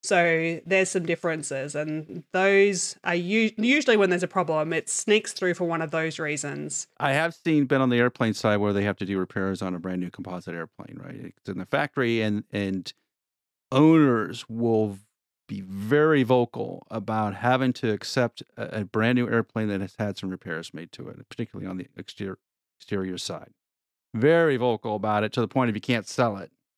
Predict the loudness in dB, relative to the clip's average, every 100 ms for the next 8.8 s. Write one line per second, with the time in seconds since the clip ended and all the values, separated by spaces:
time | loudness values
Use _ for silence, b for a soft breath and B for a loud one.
0 | -4 2 4 6 4 4 2 2 2 2
1 | 2 2 2 2 2 2 0 0 0 4
2 | 4 2 0 0 0 -2 -2 -4 -4 -4
3 | -2 0 0 -2 -2 -2 -2 -4 -6 -6
4 | -8 -8 -6 -8 -8 -6 -4 -4 -4 -4
5 | -4 -4 -4 -4 -6 -6 -8 -8 -8 -6
6 | -6 -6 -4 2 6 4 2 -2 -4 -4
7 | -6 -6 -8 -4 -4 -4 -4 -4 -4 -6
8 | -6 -6 -6 -10 -8 -6 -6